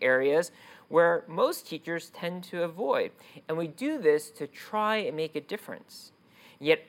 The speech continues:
over time, it seems as though our efforts yield very much results. We begin with great spiritual fervor, but then that fervor over time diminishes because we wonder, "When will justice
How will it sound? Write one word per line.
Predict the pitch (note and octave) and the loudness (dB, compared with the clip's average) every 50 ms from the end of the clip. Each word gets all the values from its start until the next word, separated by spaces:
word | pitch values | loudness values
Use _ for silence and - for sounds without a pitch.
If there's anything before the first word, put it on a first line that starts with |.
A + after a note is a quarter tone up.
| _ - | _ 0
over | F#3 A3 A#3 B3+ B3 C#4 B3+ B3+ B3+ | 2 2 2 0 0 0 0 0 0
time, | B3+ - - - - A3+ A3+ G#3 D3+ A#2 F2+ C#2 G1+ - - _ _ _ _ _ _ _ _ _ _ _ _ _ _ _ _ _ _ _ _ _ | -2 -8 -16 -8 -4 -2 -2 -2 -2 -2 -4 -6 -8 -14 -20 _ _ _ _ _ _ _ _ _ _ _ _ _ _ _ _ _ _ _ _ _
it | - C#3 | -10 -8
seems | - F#3+ F#3+ F3 | -8 -8 -8 -8
as | D3+ B2+ | -4 0
though | B2+ C#3+ C3+ | 4 4 6
our | B2 A2 - - | 6 4 2 0
efforts | - C3+ D3 - - A#2+ A2 F#2+ - - - - - | -2 -4 -4 -6 -6 -4 -4 -4 -6 -10 -16 -20 -20
yield | - A2+ A2+ C#3 E3 F#3 F3 C3 A2 G2 G#2 G#2+ - | -20 -18 -16 -12 -6 -4 -2 0 0 0 -2 -4 -6
very | - G#2+ A#2+ A#2+ B2 A#2+ | -6 -4 -2 -2 -2 -4
much | A#2 A#2+ A#2 G#2 - - - | -4 -6 -8 -8 -10 -12 -16
results. | A2+ A2 G#2+ G2+ - C#3 D#3 D#3 G#2+ - - - - - - _ - - - - - - _ _ _ | -16 -16 -16 -10 -4 -2 -2 0 -2 -2 -6 -12 -20 -20 -20 _ -20 -20 -20 -20 -20 -20 _ _ _
We | - B2+ B2 | -10 -8 -8
begin | A2+ C3 A2+ - - F3 G3 G3+ G3 F#3+ | -8 -12 -8 -4 0 0 2 2 0 0
with | E3+ C3+ B2+ - | -2 -4 -4 -2
great | C#3+ C#3+ C3+ - | -2 -2 -2 -4
spiritual | - - - - C3+ C3 B2+ B2 - - A#2 A2 | -6 -12 -12 -8 -4 -4 -4 -4 -6 -8 -10 -10
fervor, | - - - - - C4+ C#4+ C#4 D#3+ C3 A#2+ A2+ A2+ A#2 C#3+ D#3+ - - _ | -10 -12 -12 -2 2 4 4 4 4 2 2 0 2 0 -2 -4 -10 -14 _
but | - - | -12 -8
then | - F3+ F#3+ G#3+ G#3+ | -6 -6 -6 -6 -4
that | G3+ F#3 E3+ E3+ - - - | -4 -4 -4 -6 -10 -10 -6
fervor | A3+ A#3 B3 B3+ B3 A#3+ | -4 -4 -2 0 -2 -2
over | - F#3 F3+ F3 F3+ E3+ | -2 -2 -6 -6 -8 -8
time | E3+ - - D#3 D#3 D3+ D3 | -10 -10 -12 -12 -12 -12 -12
diminishes | C3 C3+ C3 C#3 D3+ F3 A3+ B3 G3 D3 - - G#2+ G#2+ G2+ A2+ A2 - - _ _ _ _ _ _ _ _ _ _ _ _ _ _ | -14 -16 -16 -14 -12 -12 -10 -10 -10 -10 -10 -8 -8 -8 -8 -8 -12 -16 -20 _ _ _ _ _ _ _ _ _ _ _ _ _ _
because | - C3+ - D3+ C#3+ C#3 C#3 C3 B2+ - - _ _ _ - | -16 -12 -6 -4 -4 -4 -4 -6 -8 -12 -16 _ _ _ -14
we | C#3 C#3 C3 | -12 -12 -10
wonder, | B2 D#3+ F#3+ G#3 F3 - - - - - - A#2+ | -8 -8 -8 -8 -6 -6 -8 -8 -8 -12 -14 -12
"When | B2+ D#3+ F#3 G#3 A3 G3+ | -10 -10 -10 -10 -10 -10
will | F#3+ F#3 F3 | -10 -10 -10
justice | - - C3 C3+ B2+ - - A#2+ - | -8 -8 -8 -8 -8 -10 -14 -16 -16